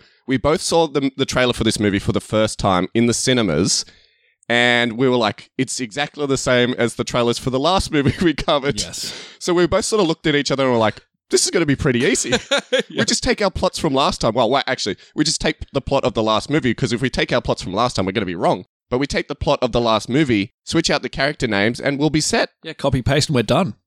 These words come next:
Speaker 1: And I, that's basically what I did. I don't know if that's what you did, <laughs> Matty D. And I think it's really important to point out as well that you can currently see this movie in cinemas.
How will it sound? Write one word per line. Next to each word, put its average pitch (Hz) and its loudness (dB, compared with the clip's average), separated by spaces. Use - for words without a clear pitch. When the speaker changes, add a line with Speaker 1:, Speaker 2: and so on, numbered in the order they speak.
Speaker 1:
And 123 0
I, 107 -2
that's 117 -2
basically 113 -6
what 104 2
I 104 4
did. 135 0
I - 2
don't 117 0
know 107 0
if 104 -4
that's 101 -2
what - -2
you 110 -2
did, - -4
<laughs> - -4
Matty 170 0
D. - 2
And 165 -2
I 170 0
think 214 -2
it's 196 0
really 190 2
important 165 2
to 131 0
point 147 0
out 131 0
as 123 -2
well 127 4
that 123 -2
you 131 0
can 127 -4
currently 131 0
see 127 0
this 120 -2
movie 113 2
in 151 -2
cinemas. 180 0